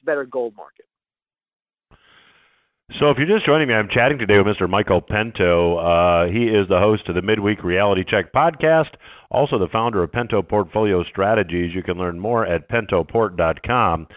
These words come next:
Speaker 2: So, Michael, for our listeners, maybe that, uh, y-, you know, when you say something breaks,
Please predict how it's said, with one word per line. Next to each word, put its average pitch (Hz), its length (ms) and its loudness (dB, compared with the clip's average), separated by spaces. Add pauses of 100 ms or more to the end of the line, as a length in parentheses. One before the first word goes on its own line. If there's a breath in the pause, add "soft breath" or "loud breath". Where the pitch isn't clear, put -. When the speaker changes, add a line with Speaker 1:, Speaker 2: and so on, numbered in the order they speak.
(500 loud breath)
Speaker 2:
So, 135 160 2
Michael, 170 340 2
for 170 100 2
our 160 100 4
listeners, 233 440 2
maybe 151 520 2
that, 110 400 4 (120)
uh, 101 240 4
y-, 101 220 2
you 104 140 0
know, 110 100 2
when 117 100 0
you 135 100 -2
say 147 240 0
something 117 400 -2
breaks, 98 460 2